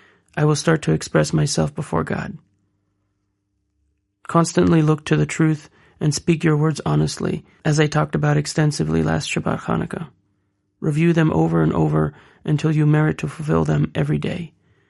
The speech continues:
And through this, to come to great joy. I do not have any time to write anymore. Your father, praying for you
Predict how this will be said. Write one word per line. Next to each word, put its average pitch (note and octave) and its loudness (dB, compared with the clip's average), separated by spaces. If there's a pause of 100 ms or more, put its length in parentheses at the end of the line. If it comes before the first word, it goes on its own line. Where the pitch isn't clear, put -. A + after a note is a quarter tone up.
(280)
And D3 0
through F3+ 4
this, - -2 (400)
to D3 0
come D3+ 2
to D3 -2
great D3+ -2
joy. E3+ -6 (760)
I D3+ -4
do D#3 0
not D#3 2
have D3 2
any D3 2
time D3 0
to D#3 -4
write D#3 -2
anymore. F3 -4 (720)
Your D3+ 0
father, D3 0 (500)
praying E3 2
for E3 -4
you D#3 -4